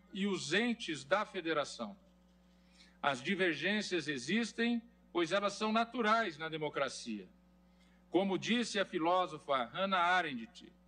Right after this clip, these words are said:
e como venho reverberando, e repito desde o meu discurso de posse que a citei, a seguinte, a seguinte frase,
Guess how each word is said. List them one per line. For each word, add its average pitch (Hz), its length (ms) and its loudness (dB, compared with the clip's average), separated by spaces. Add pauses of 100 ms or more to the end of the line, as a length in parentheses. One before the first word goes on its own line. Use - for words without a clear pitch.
(320)
e 131 100 0
como 202 380 2
venho 214 300 2
reverberando, 202 800 0 (640)
e 160 160 2
repito 185 540 -2
desde 196 340 0
o 202 60 -2
meu 202 140 0
discurso 196 400 -6
de 202 100 -2
posse 180 420 0
que 180 160 -2
a 175 80 4
citei, 156 540 -2 (560)
a 139 100 0
seguinte, 170 600 0
a 147 100 2
seguinte 160 400 -2
frase, 139 480 0